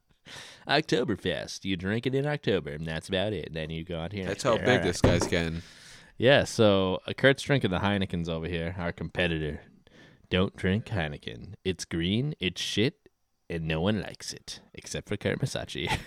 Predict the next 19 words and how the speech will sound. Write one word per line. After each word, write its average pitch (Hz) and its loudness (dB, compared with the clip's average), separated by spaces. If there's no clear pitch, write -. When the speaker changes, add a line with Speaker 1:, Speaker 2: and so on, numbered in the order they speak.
Speaker 1:
<laughs> - -20
Speaker 2:
Someone 165 2
actually 135 2
said 117 2
one 107 0
time 98 0
it 87 0
tastes 92 0
like 82 -2
grasshoppers, 85 -4
and 85 -6
I 87 -4
don't 92 -4
get 87 -4
what 85 -10
that's 82 -6
supposed 76 -10
to 80 -12
mean. 73 -14